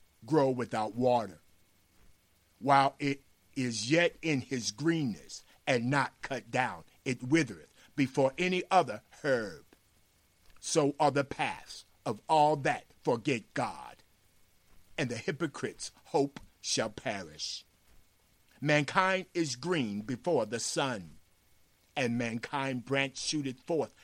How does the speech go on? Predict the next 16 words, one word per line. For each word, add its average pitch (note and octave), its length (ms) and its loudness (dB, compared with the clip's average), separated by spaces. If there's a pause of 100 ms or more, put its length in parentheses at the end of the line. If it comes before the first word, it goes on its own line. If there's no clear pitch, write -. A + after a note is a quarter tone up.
(160)
in B2 140 0
his - 260 -8
garden. B2 540 -2 (920)
Mankind C3+ 760 0 (160)
roots D#3 520 -2
are A#2+ 160 -2
wrapped D#3 480 0 (200)
about C3 480 2 (160)
the B2+ 140 0
heap, C3 440 -12 (880)
and B2 180 0
seeth C3+ 500 -2
the A2+ 100 -4
place A#2+ 480 -6
of G2 120 -16
stones. F2 880 -8